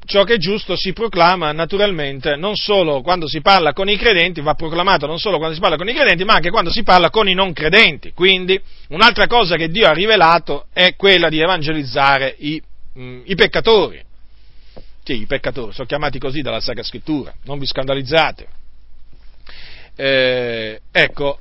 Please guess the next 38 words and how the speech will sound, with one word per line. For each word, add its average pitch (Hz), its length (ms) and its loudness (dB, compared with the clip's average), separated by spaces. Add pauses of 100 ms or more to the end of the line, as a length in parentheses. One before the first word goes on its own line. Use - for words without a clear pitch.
i 185 100 -6
peccatori 170 600 0 (100)
vanno 147 380 0
evangelizzati, 120 840 -6
cioè 170 280 4
ai 170 140 2
peccatori 190 480 2
va 175 120 4
portata 196 440 4
la 170 100 6
buona 185 220 4
novella. 160 580 6 (540)
Naturalmente 170 640 0
la 143 100 4
buona 156 220 0
novella 156 560 2
bisogna 143 360 -4
conoscerla. 175 680 -2 (100)
E, 151 200 0
e 147 40 -2
dove 190 200 0
sta 165 120 -6
scritta 127 300 -4
questa 123 240 -6
buona 117 180 -8
novella? 101 420 -10
Nella 104 220 -10
Bibbia, 175 360 0
naturalmente. 160 760 0 (260)
Prendete 214 420 4
il 190 100 0
capitolo, 196 520 2 (200)
il 151 120 -6
capitolo 202 380 4
quindici 208 380 -2
di 190 100 -2
primo 226 260 0
Corinzi, 277 600 2